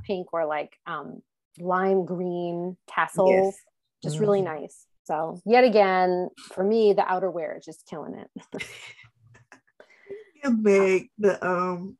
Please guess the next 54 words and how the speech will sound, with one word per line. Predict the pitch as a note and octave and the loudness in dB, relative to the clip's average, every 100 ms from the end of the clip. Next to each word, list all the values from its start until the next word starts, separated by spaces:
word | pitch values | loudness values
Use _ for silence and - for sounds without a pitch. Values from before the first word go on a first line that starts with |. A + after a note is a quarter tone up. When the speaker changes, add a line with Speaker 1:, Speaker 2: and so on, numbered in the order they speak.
| _ | _
Speaker 2:
the, | A3+ F#3+ F#3 F3+ - | 2 4 4 2 0
the, | F3 F3 | -4 -4
the | - | -6
coats. | - G3 E3 D3+ - - | -6 -4 -4 -4 -8 -6
That's | G#3 G#3+ | -6 -2
all | A#3+ | 0
Speaker 1:
What | A#3 | 2
Speaker 2:
she | B3+ | 0
Speaker 1:
can | A#3 | -4
I | A3 | -4
Speaker 2:
wants. | G#3+ | -6
Speaker 1:
say? | A#3 B3 G#3+ G#3 A3 | -8 -10 -10 -8 0
That's | A3 | 6
Speaker 2:
Or | |
at | |
Speaker 1:
all | C4 C#4 | 6 8
I | |
Speaker 2:
least | C4 | 6
the | |
Speaker 1:
want. | B3+ B3 F#3 E3 | 4 2 -2 -4
Speaker 2:
pattern, | F#3+ F3+ D#3+ D#3 F3 - | -4 -2 -2 -4 -10 -16
so | - E3+ | -6 -4
she | G3 | -2
can | G3 F3+ | -4 -4
get | F#3 - | -4 -4
them | E3 D#3 D3+ | -2 -4 -4
made. | - F3+ G3 | -6 -4 -4
Speaker 1:
I, | - C4 | -6 -2
you | A#3+ | 0
know, | C4+ C#4 | 2 2
it's | C4 - | -4 -8
probably | C#4 D4+ D4 | -6 -4 -4
really | G#3 A#3+ G#3+ | -4 -6 -6
easy | G#3+ G3 G3 | -6 -8 -8
to | |
make | F#3 E3+ | -8 -10
a | D#3 | -14
cape. | - F3 - | -8 -8 -8
It's | - - | -16 -16
just, | - - | -6 0
like, | A#3+ | 4
a | G#3+ | 4
round | G3+ - B3 G#3+ - - - - | 2 0 -2 -2 -6 -8 -10 -8
<laughs> | - D4+ - C#4 - - | -8 -8 -8 -12 -12 2
piece | F4+ - | 2 4
of | - C#4 | 4 2
fabric, | - D4 C#4+ A3+ B3+ A#3 A#3 | 4 4 4 4 0 0 2
right? | A3 D#4 C#4 - - _ - _ - - _ _ _ _ _ _ _ A#4+ C5+ G#4+ - _ | 2 2 -8 -12 -16 _ -20 _ -20 -20 _ _ _ _ _ _ _ 2 8 6 6 _
Speaker 2:
Probably. | - B3 B3+ A#3+ G#3 F#3+ F#3+ - - | -2 0 0 -2 -4 0 0 0 0
<laughs> | |
I | G4 | -2
don't | - - - E4+ - | 0 0 0 2 0
Speaker 1:
So, | G3+ - G#3+ G3+ G3 | 0 2 4 6 4
Speaker 2:
know, | G#3+ | 0